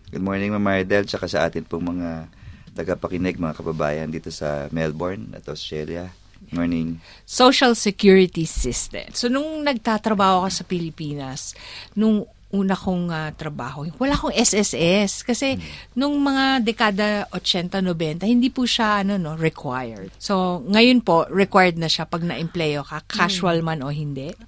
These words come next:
Speaker 3: Even during that time, required na siya and mandatory siya once na ma-employ ka. Before
Speaker 2: Hmm.
Speaker 3: you get employed, kailangan naka,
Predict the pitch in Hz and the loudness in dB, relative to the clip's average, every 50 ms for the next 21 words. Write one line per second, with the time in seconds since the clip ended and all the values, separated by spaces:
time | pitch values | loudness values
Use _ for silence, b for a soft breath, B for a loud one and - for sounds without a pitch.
0 | - - 254 247 254 226 277 277 269 240 247 247 233 240 233 220 202 202 202 - | -14 -8 -6 -6 -4 -4 -2 -2 -2 -2 -4 -6 -6 -6 -6 -6 -6 -8 -8 -8
1 | - 175 156 170 175 196 196 - - 202 196 185 185 175 180 175 165 - - 165 | -10 -10 -10 -8 -10 -10 -12 -10 -10 -10 -10 -10 -10 -10 -10 -10 -10 -10 -10 -10
2 | 151 147 156 151 - - - 190 185 185 180 180 175 175 185 185 190 180 185 190 | -12 -14 -16 -18 -20 -16 -14 -12 -10 -10 -10 -10 -12 -10 -10 -8 -8 -8 -8 -10
3 | - 185 180 180 170 180 170 - - 175 160 165 165 170 170 160 - - - 170 | -10 -10 -10 -10 -10 -10 -12 -12 -10 -10 -12 -10 -12 -12 -12 -12 -12 -12 -12 -12
4 | 160 165 - 185 175 160 - - 180 170 165 160 160 - - 165 151 151 - - | -12 -12 -12 -14 -14 -14 -12 -12 -12 -10 -12 -14 -16 -16 -18 -18 -18 -20 -20 -20
5 | b b b b b - 180 196 185 - 208 214 208 208 208 208 208 202 196 190 | b b b b b -14 -14 -12 -8 -4 -2 -2 0 0 0 0 0 0 0 -2
6 | 185 180 165 - _ - - - 202 202 - 226 226 226 226 - 202 185 175 180 | -4 -10 -16 -20 _ -14 -10 -8 -8 -8 -8 -8 -8 -8 -6 -6 -6 -6 -6 -8
7 | 180 - 190 185 185 180 180 190 214 214 202 185 170 - - 165 165 160 160 156 | -8 -8 -8 -6 -6 -8 -8 -8 -10 -10 -10 -12 -12 -10 -10 -10 -8 -8 -10 -12
8 | 156 | -14